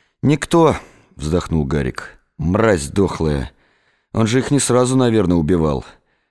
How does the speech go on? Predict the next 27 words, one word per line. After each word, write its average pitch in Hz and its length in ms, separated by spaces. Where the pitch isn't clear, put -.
Одного 127 440
убивал, 131 480
другие 98 400
своей 113 360
очереди 85 480
ждали. 69 420
День, 127 460
другой, 104 460
третий. 104 540
В 123 100
этой 160 200
же 147 140
комнате. 104 560
А 123 140
он 156 180
их - 160
выпитых 113 580
в 80 80
два 120 220
полиэтиленовых 110 720
мешка, 151 500
чтоб 127 240
не 131 100
воняли, 123 540
и - 120
в 131 100
угол. 113 320